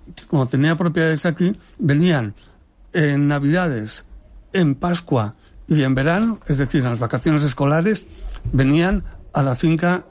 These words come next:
del señoret, que, que era s-, de su propiedad, ¿eh? Eh, el Benidorm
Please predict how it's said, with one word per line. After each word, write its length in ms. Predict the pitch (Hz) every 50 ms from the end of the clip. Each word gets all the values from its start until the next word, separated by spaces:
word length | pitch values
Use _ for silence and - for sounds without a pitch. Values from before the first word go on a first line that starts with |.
| _ _
del 260 | - 165 143 139 123 120
señoret, 480 | - 143 123 120 117 120 123 110 - - - - - - - - - - - -
que, 240 | - - 120 117 117 - - - - - - - - -
que 100 | - 131
era 180 | 127 131 135 123
s-, 140 | 120 - - -
de 180 | 147 165 -
su 160 | 120 156 123
propiedad, 480 | 117 123 113 107 117 107 98 98 98 - - - - - - _ _ -
¿eh? 180 | - 131 202 233 - - - - - - - - - - - - - - _ _
Eh, 440 | - 175 175 175 165 170 160 160 160 - _ _ _ _ - - _ _ _ _ _ _ _ _ _ _ _ _ - - _ _ _ _ _ _ _ _ -
el 140 | 170 151 139
Benidorm 520 | 147 147 147 143 151 190 208 175 156